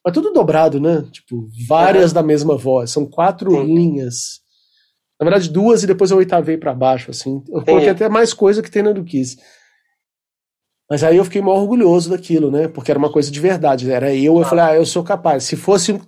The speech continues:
Speaker 1: quatro caras com a minha seriedade, com... aí ia
Speaker 2: Aham.
Speaker 1: rolar.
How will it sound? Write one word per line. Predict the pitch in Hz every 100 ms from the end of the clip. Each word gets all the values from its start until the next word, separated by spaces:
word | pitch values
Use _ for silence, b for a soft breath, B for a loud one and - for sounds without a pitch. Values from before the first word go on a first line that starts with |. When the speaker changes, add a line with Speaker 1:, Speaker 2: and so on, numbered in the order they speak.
| _ -
Speaker 1:
quatro | 190 214 202
caras | 170 185 175 170
com | - 170
a |
minha | 165 175 220 180
seriedade, | - 160 156 139 143 196 185 139 113 120 _ _ _ _ _
com... | - 131 123 127 160 _ _
aí | 123 135 139
ia |
Speaker 2:
Aham. | 143
Speaker 1:
rolar. | 175 151 120